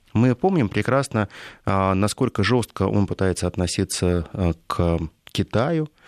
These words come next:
какие жесткие заявления он, он, э, делал по поводу торговой войны с Китаем, и как быстро он откатился.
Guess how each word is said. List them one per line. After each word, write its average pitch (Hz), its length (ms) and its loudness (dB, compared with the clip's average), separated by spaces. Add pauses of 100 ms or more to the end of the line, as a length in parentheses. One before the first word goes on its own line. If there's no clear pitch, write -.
(240)
какие 123 300 0
жесткие 107 440 0
заявления 95 440 0
он, 92 100 2
он, 90 340 0
э, 87 400 2 (260)
делал 92 380 0
по 92 100 -4
поводу 87 320 -2
торговой 90 380 -2
войны 92 320 0
с - 60 -8
Китаем, 131 400 -2 (340)
и 117 60 2
как 139 180 -4
быстро 151 280 -2
он 120 60 2
откатился. 120 720 -4